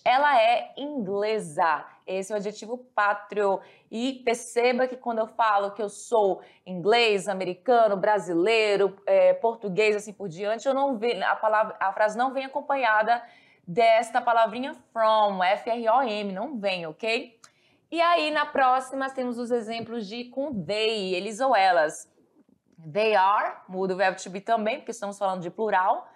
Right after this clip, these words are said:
They are from, e é logo seguido o nome do country, do país. The U S A, dos Estados Unidos da América. O they are American, American, ou seja, eles são ou elas são americanos.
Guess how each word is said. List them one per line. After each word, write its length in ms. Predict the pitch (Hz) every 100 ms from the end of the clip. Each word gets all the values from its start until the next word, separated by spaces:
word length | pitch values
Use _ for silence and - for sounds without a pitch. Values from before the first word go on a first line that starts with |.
| _ _ _ 208
They 160 | 220
are 180 | 214 220 220 -
from, 540 | 254 302 277 240 254
e 120 | - 233
é 100 | 233
logo 200 | 226 233
seguido 380 | - 226 226 226
o 40 |
nome 200 | 226 226
do 120 | 226
country, 560 | - - 262 277 240 208
do 100 | 196
país. 640 | - 247 254 247 208 - _ _ _ _
The 220 | 202 208
U 100 | 214
S 360 | 247 254 - 262
A, 280 | 262 247 202
dos 120 | 190
Estados 380 | - 214 202 202
Unidos 320 | 233 220 202
da 120 | 247
América. 520 | 277 247 196 180 180
O 120 | 190 180
they 240 | 226 226
are 320 | 196 196 208 -
American, 1080 | - 214 208 208 220 226 214 - 190 175 175
American, 640 | 190 196 202 208 196 196 180
ou 60 |
seja, 220 | 185 170
eles 140 | 180 196
são 360 | 208 302 320 - _ _
ou 120 | - 214
elas 240 | 202 202
são 220 | 220 214
americanos. 1000 | 208 208 226 - 226 202 180 - - -